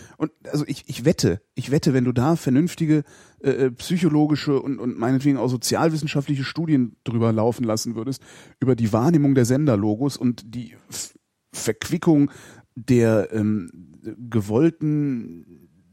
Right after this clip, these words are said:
Alleinstellungsmerkmale der einzelnen Sender mit dem Logo und dem Film, der da gerade gesehen, ich f-, garantiere dir, das funktioniert alles nicht, was die sich einbilden. Sondern es ist so ein, so ein Vereinnahmungsversuch. Also die Massenmedien versuchen immer, ihr Publikum zu vereinnahmen.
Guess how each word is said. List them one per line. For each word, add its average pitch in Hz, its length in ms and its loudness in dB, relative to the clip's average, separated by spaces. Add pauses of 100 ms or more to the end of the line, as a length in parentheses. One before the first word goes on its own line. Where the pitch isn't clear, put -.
(280)
Alleinstellungsmerkmale 120 1300 0
der 104 100 0
einzelnen 113 460 0
Sender 131 400 2 (320)
mit 156 200 2
dem 156 160 4
Logo 147 280 4
und 165 180 -2
dem 147 100 2
Film, 165 280 0
der 127 100 6
da 107 80 4
gerade 107 220 2
gesehen, 104 160 -2
ich - 60 -8
f-, - 200 -16 (160)
garantiere 127 500 0
dir, 139 100 2
das 123 120 2
funktioniert - 460 -2
alles 104 220 0
nicht, 82 160 -6
was 87 120 -6
die 87 80 -6
sich 80 180 -4
einbilden. 80 460 -6 (640)
Sondern 113 140 2
es 107 100 0
ist 151 120 0
so 143 100 0
ein, 139 100 2
so 127 80 -2
ein 127 80 0
Vereinnahmungsversuch. 90 1080 0
Also 92 140 -6
die 113 60 -4
Massenmedien 139 500 2
versuchen 127 320 0
immer, 143 140 0
ihr 135 100 -2
Publikum 135 460 -4
zu - 100 -6
vereinnahmen. 85 880 -4